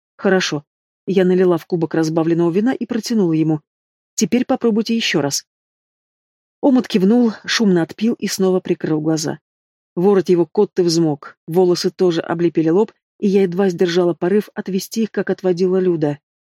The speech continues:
Примерно час спустя король дернулся, и в судороге прорезался Дикки.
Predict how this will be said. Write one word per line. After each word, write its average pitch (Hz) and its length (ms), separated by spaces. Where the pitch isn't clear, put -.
Примерно 226 400
час 202 220
спустя 185 380
король 170 300
дернулся, 214 540
и - 140
в - 80
судороге 214 480
прорезался 180 600
Дикки. 170 480